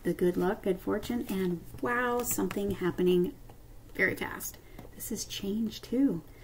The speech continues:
This is very fast moving change. This is positive, positive, positive, positive. Everything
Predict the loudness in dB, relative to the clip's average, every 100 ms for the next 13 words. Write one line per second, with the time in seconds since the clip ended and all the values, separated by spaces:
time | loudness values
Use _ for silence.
0 | -20 -18 -4 -2 0 -2 0 0 0 -2
1 | -4 -2 -2 -4 -6 -10 -16 -4 6 8
2 | 10 8 6 4 2 0 4 4 4 0
3 | -2 0 -2 -4 -8 -4 -2 0 2 0
4 | -2 -2 0 2 2 0 -2 -4 -2 -2
5 | -2 -4 -4 -4 -4 -4 -6 -8 -12 -18
6 | -18 -14 0 2 4 4 4 0 -2 -4